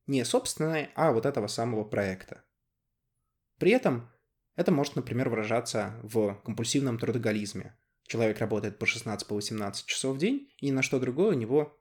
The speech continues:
времени не остаётся. Пока он работает, его ценности соответствуют ценностям того, над чем он работает, ну а свободного времени и нет, поэтому задуматься над вопросом, а что, какие ценности могут быть вне работы, у этого человека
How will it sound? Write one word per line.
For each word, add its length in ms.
времени 340
не 140
остаётся. 560
Пока 220
он 140
работает, 540
его 240
ценности 640
соответствуют 800
ценностям 480
того, 280
над 180
чем 220
он 100
работает, 560
ну 200
а 120
свободного 500
времени 420
и 40
нет, 240
поэтому 400
задуматься 480
над 80
вопросом, 480
а 120
что, 360
какие 280
ценности 460
могут 280
быть 200
вне 140
работы, 440
у 80
этого 180
человека 580